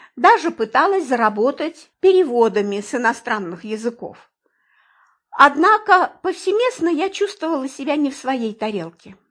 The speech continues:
Телохранитель — моё призвание. Чмокнув тётю в щёку, я отправилась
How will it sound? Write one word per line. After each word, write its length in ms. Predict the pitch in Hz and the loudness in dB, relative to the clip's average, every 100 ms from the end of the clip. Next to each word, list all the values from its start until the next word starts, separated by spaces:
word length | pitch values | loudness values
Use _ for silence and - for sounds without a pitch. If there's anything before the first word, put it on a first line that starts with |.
| _ _ _ _ _ _ _ _ _ _ _ _ | _ _ _ _ _ _ _ _ _ _ _ _
Телохранитель — 1400 | 277 262 247 269 262 262 311 370 370 - 196 - _ _ _ _ _ _ _ | 2 4 2 2 2 4 2 0 -4 -6 -8 -8 _ _ _ _ _ _ _
моё 320 | 214 214 262 262 | -2 0 2 0
призвание. 920 | 233 233 196 196 190 165 147 135 - _ _ _ _ _ _ _ _ _ _ _ _ - | -2 -4 -4 -2 0 -2 -8 -14 -20 _ _ _ _ _ _ _ _ _ _ _ _ -6
Чмокнув 580 | 330 453 453 294 226 - | 2 4 4 0 -4 0
тётю 340 | 247 247 175 | 0 0 -4
в 60 | - | -8
щёку, 520 | - 440 427 392 466 - | -6 -4 -4 -6 -8 -8
я 200 | 202 180 | -8 -8
отправилась 720 | - 247 294 277 262 269 | -8 -2 0 0 -2 -4